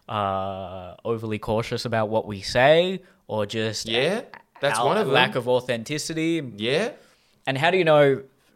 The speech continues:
Speaker 1: are you just basing this off interviews that you've seen from yesteryear or, um, any other accounts where you, where you can just tell people were more relaxed or?
Speaker 2: I, d-, dude, a-,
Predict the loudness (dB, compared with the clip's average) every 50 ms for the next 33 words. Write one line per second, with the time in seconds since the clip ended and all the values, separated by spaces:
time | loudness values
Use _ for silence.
0 | _ _ _ _ _ -8 -6 -4 -4 -2 0 0 0 0 0 -2 2 4 4 4
1 | 4 2 -2 -2 -2 -2 -4 -4 -2 0 2 4 2 2 0 -4 _ _ _ _
2 | _ _ _ _ _ _ _ _ _ _ _ -8 -6 -6 -6 -4 -4 -4 -2 -2
3 | 0 2 0 0 0 -4 -6 -6 -4 -2 -2 -2 -2 -4 -4 -6 -4 -2 0 0
4 | 0 0 -2 -4 -6 -2 0 2 2 2 2 0 0 0 0 2 2 0 0 -4
5 | -8 _ _ _ _ _ _ _ _ -10 -6 -4 -2 -2 -2 -2 -4 -6 -8 -12
6 | _ _ _ -18 -18 -18 _ _ -4 -2 -2 -2 0 2 2 2 2 2 0 0
7 | -2 -2 0 0 2 2 0 0 -4 -8 -10 -12 -14 _ _ _ _ _ _ -8
8 | -4 -2 -2 -2 -2 -4 -6 -6 -8 -8 -8 -6 -4 -2 -2 -2 -2 -4 -6 -6
9 | -6 -6 -6 -6 -6 -8 -4 0 2 2 4 4 2 0 -4 -6 -12 _ _ _
10 | _ _ _ _ _ -8 -6 -6 -6 -6 -6 -6 -6 -6 -6 -4 0 2 2 2
11 | 2 0 -2 -2 -2 0 0 0 2 2 2 4 4 2 2 -2 -6 -10 -14 -8
12 | -4 -2 0 0 0 0 -2 -4 _ -4 -2 -2 -2 -2 -6 -12 -12 -10 -8 -8
13 | -8 -8 -10 -10